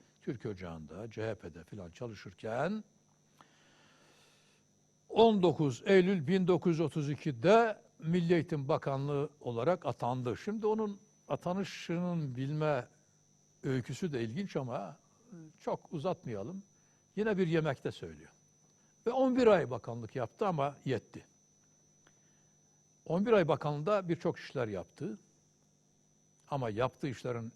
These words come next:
en önemlisi üniversite devrimi. Değerli dostlar, devrim. E, Türkiye'de üniversite yok muydu? Vardı.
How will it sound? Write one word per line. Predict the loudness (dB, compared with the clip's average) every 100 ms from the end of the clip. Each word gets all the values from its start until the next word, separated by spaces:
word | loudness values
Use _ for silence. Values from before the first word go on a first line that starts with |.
| -4
en | -2
önemlisi | -2 -6 -8 -12 -14 -10 -8 -8 -10 _ _ _ _ _ _ _ _ _ _ 0
üniversite | 2 4 6 6 6 2 6 6 8
devrimi. | 6 8 8 8 8 6 -14 _ _ _ _ _ _ _ -2
Değerli | 0 0 -2
dostlar, | -8 -10 -20 -16
devrim. | -6 -4 -4 -4 -6 -6 _ _ _ _ _ _ _ _ _ -10
E, |
Türkiye'de | -2 2 6 6
üniversite | 6 6 4 4 2
yok | 2 0
muydu? | -6 -2
Vardı. | -2 -2 -6 -16